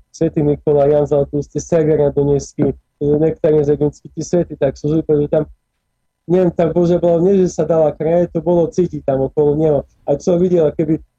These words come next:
také svetlo, ja to neviem povedať, to naozaj, to sú také osobné zážitky, starec Timotej a naozaj, e,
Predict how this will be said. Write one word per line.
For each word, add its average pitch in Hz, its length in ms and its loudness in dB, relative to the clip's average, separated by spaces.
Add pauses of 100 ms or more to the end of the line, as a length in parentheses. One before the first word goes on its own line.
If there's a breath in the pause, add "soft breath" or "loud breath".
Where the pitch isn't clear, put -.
(140)
také 165 260 0
svetlo, 196 440 -2
ja 151 120 2
to 170 120 -2
neviem 185 240 2
povedať, 156 440 0
to 160 120 -4
naozaj, 156 360 0
to - 80 -8
sú 139 140 -8
také 160 260 -2
osobné 156 440 0
zážitky, 147 600 -2 (440)
starec 165 280 0
Timotej 156 480 0
a 160 100 4
naozaj, 156 440 2
e, - 1300 -4